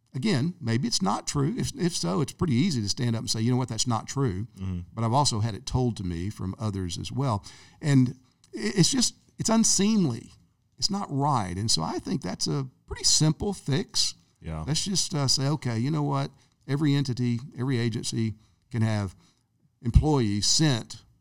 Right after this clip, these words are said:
Speaker 1: on employee money or from the institution money that's given by the churches as messengers. You can only have a handful."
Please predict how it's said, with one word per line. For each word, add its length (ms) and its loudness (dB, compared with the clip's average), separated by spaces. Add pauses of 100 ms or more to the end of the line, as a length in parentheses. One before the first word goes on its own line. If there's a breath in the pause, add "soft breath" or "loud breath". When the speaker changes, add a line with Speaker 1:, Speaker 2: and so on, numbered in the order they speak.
(100)
Speaker 1:
on 400 2 (100)
employee 560 2
money 520 0
or 140 -6
from 260 -2
the 60 -6
institution 500 -2
money 280 0
that's 180 -6
given 300 0
by 200 -2
the 120 -4
churches 580 -4 (600 soft breath)
as 200 -2
messengers. 560 0
You 60 -6
can 80 -2
only 180 0
have 160 0
a 60 0
handful." 580 -2